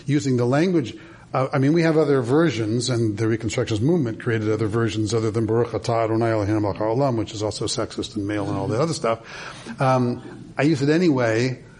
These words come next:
um, I, but I use it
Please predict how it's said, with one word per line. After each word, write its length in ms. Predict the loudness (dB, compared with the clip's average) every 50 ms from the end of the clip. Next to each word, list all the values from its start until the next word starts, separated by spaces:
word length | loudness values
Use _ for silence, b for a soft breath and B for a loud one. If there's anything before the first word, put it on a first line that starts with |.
| B B B -6 -2
um, 460 | 0 2 2 2 2 0 0 -4 -8 -10 -20 -20 -14 -14 -14 -14 -14 -20 -20 -20 -20 -20 -14 -12
I, 200 | -6 -2 -2 -2 -2 -4 -8 -6 -6
but 260 | -4 -2 0 0 2
I 120 | 2 4
use 340 | 4 4 4 4 2 2 2
it 300 | 2 2 2 2 -2 -10